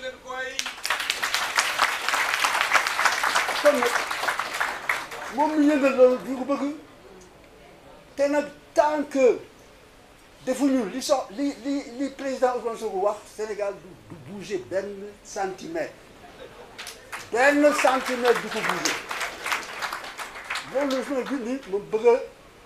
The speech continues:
woo magi Sénégal,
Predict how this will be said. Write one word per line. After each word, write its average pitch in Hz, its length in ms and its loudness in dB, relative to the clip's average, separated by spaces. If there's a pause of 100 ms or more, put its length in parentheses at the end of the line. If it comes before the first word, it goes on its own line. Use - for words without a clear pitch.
(360)
woo 202 440 4 (1900)
magi 214 320 -2
Sénégal, 185 580 0